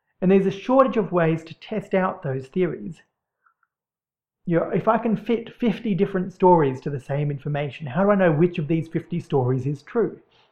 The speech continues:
Only by the predictions that they make.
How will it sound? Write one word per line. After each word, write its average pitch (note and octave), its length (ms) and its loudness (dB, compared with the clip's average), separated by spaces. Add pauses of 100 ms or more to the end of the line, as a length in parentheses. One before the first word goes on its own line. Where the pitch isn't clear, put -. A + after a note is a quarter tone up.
(580)
Only A#3 300 4
by G3+ 200 6
the F#3 100 6
predictions F3 840 -2
that F3 140 -6
they D#3+ 140 0
make. F#3 300 -2